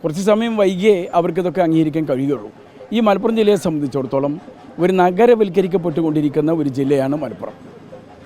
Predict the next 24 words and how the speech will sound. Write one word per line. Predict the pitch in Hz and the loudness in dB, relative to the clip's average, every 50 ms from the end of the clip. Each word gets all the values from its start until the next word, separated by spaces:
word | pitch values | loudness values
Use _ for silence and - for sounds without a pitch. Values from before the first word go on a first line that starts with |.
| - - - | -10 -4 0
വളരെയേറെ, | 160 175 214 247 220 214 214 220 220 220 220 202 - - - - 226 226 | 2 4 6 6 6 6 6 4 6 4 4 2 0 -4 -14 -8 -2 2
ഏഹ്, | 214 196 196 170 - - | 4 4 4 2 0 -2
തിങ്ങി | 185 190 208 220 214 180 190 190 | 0 2 2 0 0 0 2 2
താമസിക്കുകയാണ് | 175 175 165 135 156 143 147 147 139 131 | 2 2 2 -2 -4 -2 -2 -2 -2 -2
ജനങ്ങൾ. | 120 117 107 98 98 98 - - - - - - - - - - - - - - | -4 -6 -8 -10 -12 -12 -14 -16 -20 -20 -20 -20 -20 -20 -20 -20 -20 -12 -4 2
കേരളം | 170 185 202 214 226 226 233 233 285 277 - - 202 | 4 4 6 4 4 2 0 -4 -10 -16 -12 -4 0
നഗരവൽക്കരിക്കപ്പെടുന്നതിനേക്കാൾ | 185 185 196 208 208 202 196 165 190 190 190 170 208 185 170 185 180 175 185 185 185 180 170 156 185 180 190 190 180 - | 2 4 4 4 4 4 2 2 2 0 0 2 -2 -2 0 0 0 0 2 2 2 2 0 2 4 4 4 4 0 -2
ശക്തിയിലാണ് | - 165 139 - - 220 214 185 156 139 139 160 185 190 - - - - - - | -4 -4 -4 -2 0 2 4 4 4 2 2 -2 -4 -6 -10 -20 -20 -20 -14 -6
മലപ്പുറം | 175 156 156 156 - 185 180 170 | 0 0 0 0 0 -2 0 0
ജില്ല | 160 156 156 170 - - | 2 2 2 0 -2 -2
നഗരവൽക്കരിക്കപ്പെടുന്നത്. | 185 151 139 143 135 127 127 110 - 123 110 - 113 98 113 101 95 92 90 - - - - - - - - - - - - - | -6 -4 -4 -2 -2 -2 -4 -4 -6 -6 -6 -6 -8 -10 -10 -14 -14 -16 -18 -18 -18 -20 -20 -20 -20 -20 -20 -20 -20 -10 -2 0
അതുകൊണ്ട് | 180 196 214 220 226 | 2 2 2 2 2
ഭാവിയിൽ | 190 196 190 202 202 233 233 220 | 2 2 2 2 2 0 0 0
ഇവിടുത്തെ | 220 208 190 214 202 | 0 0 0 0 0
റോഡുകളൊക്കെ | 185 175 180 202 214 240 240 226 220 180 214 | 2 2 4 4 4 4 4 4 4 2 0
വീതി | 185 180 180 175 208 | -2 -2 -2 -2 -2
കൂട്ടി | 208 175 180 175 151 - 202 202 - - - - - - - - - - - - - - 226 190 | -2 -2 -2 -4 -4 -4 -6 -8 -8 -12 -20 -20 -20 -20 -20 -20 -20 -20 -20 -20 -16 -6 0 2
ഗതാഗത | 190 180 202 196 196 202 180 196 196 202 - - - - | 4 4 4 4 4 2 2 2 0 0 -2 -10 -8 -2
യോഗ്യമാക്കുക | 185 175 180 175 185 185 185 175 170 139 170 180 | 2 2 2 4 2 2 2 2 0 0 2 2
എന്ന് | 180 180 170 160 165 156 | 4 4 2 2 0 2
പറഞ്ഞാൽ | 165 156 151 156 160 160 160 160 160 | 2 2 2 2 2 2 2 0 -2
ഇനി | 160 156 156 | -2 -2 0
അസാധ്യമായി | 147 139 135 - 156 143 139 147 139 127 | -2 -2 -2 -2 -2 -2 0 -2 -2 -2
പോകും. | 117 101 - 101 98 - | -4 -6 -10 -14 -14 -14